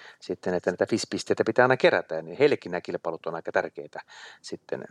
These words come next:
tämän tyyppiset kisat. Ja toki varmasti nyt meillä kaikilla suomalaisilla on erittäin jännittävä nyt nähdä sitten tuolla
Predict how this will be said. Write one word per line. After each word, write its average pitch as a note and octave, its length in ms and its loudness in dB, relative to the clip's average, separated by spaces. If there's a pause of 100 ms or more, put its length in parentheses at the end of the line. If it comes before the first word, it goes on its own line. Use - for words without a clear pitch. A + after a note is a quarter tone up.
(100)
tämän F2+ 180 2
tyyppiset - 520 -6 (580)
kisat. F#2+ 420 0
Ja F#2 120 6 (260)
toki - 280 8
varmasti A#2 420 6
nyt G#2+ 140 -4
meillä G#2+ 200 6
kaikilla A2 360 2
suomalaisilla G2+ 640 4
on D#2+ 160 -4
erittäin F2 380 -2
jännittävä E2 460 0
nyt E2+ 160 -6
nähdä E2 240 2
sitten - 340 -12
tuolla E2 280 2